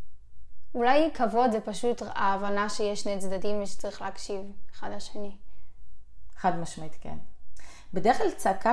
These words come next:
Speaker 2: קורית, תחשבי מתי קורית צעקה.
Speaker 1: שאתה לא יכול להכיל משהו יותר.
Speaker 2: שאתה יכול לה-, לא יכול להכיל, או שאתה מרגיש שיש,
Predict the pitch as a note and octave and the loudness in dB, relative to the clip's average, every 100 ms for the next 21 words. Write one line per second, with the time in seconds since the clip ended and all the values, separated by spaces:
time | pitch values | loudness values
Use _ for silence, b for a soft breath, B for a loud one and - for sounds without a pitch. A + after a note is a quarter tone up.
0 | A#3 G3+ G3+ G#3+ F#3+ - F3+ G3+ F#3 F#3+ | 2 2 2 0 2 4 4 2 2 2
1 | F#3+ E3+ E3 - E3+ - - D#3+ - - | 0 -2 -4 -4 -4 -4 -4 -8 -8 -8
2 | - - - G3+ G#3 G#3+ G3 - - A#3 | -6 -4 -4 -4 -4 -2 0 0 0 -2
3 | G#3+ F#3 - - D3+ - - - - F#3+ | -2 -4 -6 -8 -6 -6 -4 -2 -2 0
4 | G#3 F#3+ E3 - F3+ F3 E3 - E3 E3+ | 2 2 0 0 0 2 2 0 -2 -2
5 | D#3+ - G#3+ C4 D4 - G3 F#3+ - G3+ | -2 -2 0 0 -2 2 2 2 -2 0
6 | - E3+ E3+ E3+ E3 E3+ A3+ A#3+ - F#3+ | 0 0 -2 -2 -2 -2 0 0 0 0
7 | F3 F3 F3+ | 0 -2 -6